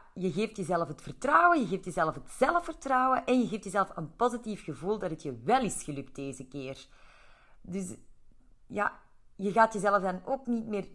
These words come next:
ja, niks niet meer kunnen wijsmaken en jezelf ook gewoon geen negatief gevoel niet meer kunnen aanpraten dat je er geen zin in heeft of dat je hoofd er niet naar staat of nee, je hebt het gewoon gedaan.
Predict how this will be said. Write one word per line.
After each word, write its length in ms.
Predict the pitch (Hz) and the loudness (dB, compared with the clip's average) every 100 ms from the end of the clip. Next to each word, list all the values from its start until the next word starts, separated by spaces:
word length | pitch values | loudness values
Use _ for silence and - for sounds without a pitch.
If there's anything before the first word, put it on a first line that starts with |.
| - | -14
ja, 140 | - 135 | -4 -4
niks 360 | 131 143 220 | -2 -6 -6
niet 100 | - | -4
meer 140 | 190 160 | -4 -4
kunnen 220 | 175 147 | -6 0
wijsmaken 680 | 190 285 277 269 254 254 262 | 0 0 0 4 4 4 0
en 120 | 196 | -2
jezelf 440 | 175 185 196 196 - | -2 2 4 2 0
ook 160 | 190 - | -12 -6
gewoon 300 | 196 185 151 | -4 -4 -4
geen 260 | 165 156 | -6 -4
negatief 480 | 190 370 349 190 165 | -2 0 0 -2 -6
gevoel 240 | 165 156 | -6 -6
niet 100 | 160 | -4
meer 140 | 160 156 | -4 -6
kunnen 240 | 160 147 | -8 -2
aanpraten 560 | 156 151 147 156 156 151 | 0 0 0 0 0 -4
dat 160 | 147 | -8
je 80 | - | -8
er 160 | 131 120 | -10 -6
geen 280 | 190 247 214 | -2 0 0
zin 160 | 226 | -2
in 140 | 220 214 | -4 -4
heeft 280 | 214 208 | -4 -4
of 60 | 151 | -8
dat 180 | - - | -12 -14
je 60 | |
hoofd 340 | 127 170 220 226 | -4 2 2 0
er 60 | |
niet 200 | 202 202 | -6 -6
naar 140 | - 196 | -8 -12
staat 520 | - 196 190 190 190 | -4 0 4 4 4
of 200 | 165 - | -2 -6
nee, 340 | 151 135 - - - - | -12 -12 -12 -16 -18 -16
je 140 | - 160 | -6 -4
hebt 180 | 175 - | -4 -8
het 140 | 156 | -14
gewoon 300 | - 156 151 | -10 -8 -8
gedaan. 400 | 135 - - - | -10 -10 -10 -10